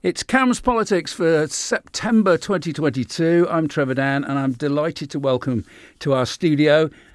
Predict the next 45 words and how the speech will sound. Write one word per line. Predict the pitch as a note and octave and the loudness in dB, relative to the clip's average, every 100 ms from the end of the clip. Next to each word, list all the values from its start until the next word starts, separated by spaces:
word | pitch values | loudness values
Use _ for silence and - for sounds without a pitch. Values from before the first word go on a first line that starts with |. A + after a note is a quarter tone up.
| _ | _
the | B2+ A2 E3+ | -8 0 0
voice | D3+ A3 G#3 G3+ | 2 2 2 -2
of | E3 | -4
the | G3 | -4
people. | - A#3+ - C#3+ G2 - - - | 0 0 0 -2 -4 -10 -16 -2
Not | B2+ A3+ C#4 F#3 | 2 2 2 -4
my | A3 C4 F#3 - C3 | -6 -4 -6 -10 -10
definition, | C3+ C#3 E3 B2+ - B2 C#3+ | -8 -6 -4 -6 -6 -8 -6
but | F3 F#3 F3+ F3 | -2 -2 -2 -6
the | F#3 | -2
one | A3 A3+ | -2 2
on | A#3 | 2
his | A3 | 0
website, | F#3 C4+ F4 - - A#2+ | 0 0 0 -4 -4 -4
the | C3 | -6
voice | E3+ G3+ C#4+ - | -6 -4 -4 -6
of | A#3 | -6
the | A3 | -8
people. | - C#4+ C#4+ E3 A#2 - - - | -4 -4 -4 -6 -6 -12 -20 -6
Darryl | D3 C#3+ | -4 -4
Preston, | - D3 - D3+ C#3 - - | -2 -4 -4 -4 -4 -6 -4
Police | F3 D#3 - | -4 -4 -8
and | D3+ D3 B2+ - - | -6 -2 -2 -4 -8
Crime | D#3 D#3 D3+ | -2 -2 0
Commissioner | C#3+ C3+ - B2 | 0 0 -2 -8
for | - B2 - | -4 -6 -6
Cambs | - C#3+ C#3 - | -6 -4 -2 -4
and | C3 | -8
Peterborough. | D3+ D3 D3+ D3 - - | -6 -6 -4 -6 -8 -4
That's | G#3+ A#3+ - | -4 -4 -4
what | A#3+ G3 | -4 -2
you | A3 | -2
are, | B3 E4+ G4 F2 | -2 -2 -4 -4
the | B2 | -6
voice | C#3+ A#3+ - | -6 -6 -6
of | C4 | -10
the | G3 | -8
people. | - D4 - - - - | -2 -4 -4 -14 -14 -12
That's | A#3 - | -10 -10
a | |
pretty | F3 A#2 G2+ | -8 -6 -8
good | F#2 E2+ | -12 -14
job, | G#2 G#2+ F#3+ | -12 -12 -8
isn't | C#4+ | -6
it? | E4+ | -6